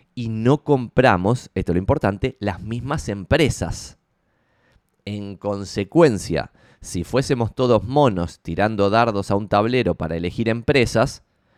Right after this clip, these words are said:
no podría darse que nosotros treinta que, eh, aprendimos con Graham, que nosotros treinta seamos multimillonarios guasos aplicando los conceptos de Graham de forma diferente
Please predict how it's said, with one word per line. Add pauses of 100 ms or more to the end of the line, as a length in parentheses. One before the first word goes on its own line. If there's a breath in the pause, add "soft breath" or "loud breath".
(240)
no
podría
darse
que
nosotros
treinta
que,
eh, (100)
aprendimos
con
Graham, (320 soft breath)
que
nosotros
treinta
seamos
multimillonarios
guasos (840)
aplicando
los
conceptos
de
Graham
de
forma
diferente